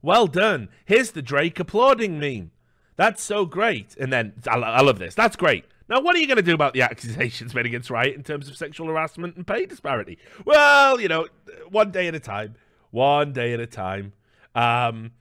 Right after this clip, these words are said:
somebody linked an article about how the, their executives were farting on people's heads. Love that. But basically what people, <laughs> what people, I mean, please, please, my children,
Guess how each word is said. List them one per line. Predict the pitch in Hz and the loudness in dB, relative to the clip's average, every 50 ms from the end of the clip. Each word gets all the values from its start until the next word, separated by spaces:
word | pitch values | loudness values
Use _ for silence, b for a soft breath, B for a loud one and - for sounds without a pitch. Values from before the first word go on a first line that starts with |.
| _ _ | _ _
somebody | - - 175 160 - 151 147 143 135 | -4 -2 0 0 2 2 2 0 0
linked | 135 139 139 135 - - - - - - | 0 -2 -4 -4 -10 -20 -18 -10 -6 -2
an | 135 135 | 2 4
article | 135 139 135 139 135 - 143 139 | 4 4 2 0 -2 -4 -4 -4
about | 139 127 135 131 135 - | -2 0 0 0 0 -2
how | - 139 131 127 127 123 | -2 -2 -2 -2 -4 -4
the, | 127 127 127 123 120 | -2 -2 -2 -2 -2
their | 123 127 127 127 | -2 0 0 0
executives | 131 127 120 135 135 131 - 147 139 131 - | 0 -2 -2 -4 -6 -4 -4 -6 -6 -4 -4
were | 131 117 | -6 -6
farting | - - 135 131 131 131 123 127 | -2 2 2 2 2 0 -2 -6
on | 127 123 | -6 -6
people's | - 147 127 127 123 127 131 127 - | -4 -4 -6 -6 -6 -8 -12 -10 -4
heads. | 135 135 139 156 170 170 - - B B B B B | 0 0 0 0 0 -4 -10 -16 B B B B B
Love | 127 143 160 160 135 123 | 2 2 4 2 2 0
that. | 120 123 135 185 B B B B B | 0 0 0 0 B B B B B
But | - 214 214 | -2 2 4
basically | 311 349 320 269 - 262 - 170 156 156 | 4 4 4 0 -6 -8 -6 -4 -2 0
what | 170 185 185 - | 0 0 0 -2
people, | - 175 156 120 - _ _ _ _ _ | -4 -4 -4 -6 -10 _ _ _ _ _
<laughs> | - 139 B B B B 151 147 - | -16 -16 B B B B -20 -20 -18
what | - - - - 208 190 160 | -14 -10 -8 -6 -4 -4 -2
people, | 190 190 185 175 165 151 B B B - | -2 -2 -2 -2 -6 -10 B B B 0
I | 185 208 | 2 4
mean, | 190 180 - | 6 6 6
please, | - 190 190 156 107 95 - | 6 4 0 -2 -2 -4 -6
please, | - 190 185 143 117 - | -4 -2 -2 -2 -2 -6
my | 95 95 | -8 -10
children, | - - 92 90 87 92 92 90 92 | -8 -8 -8 -8 -8 -10 -12 -12 -16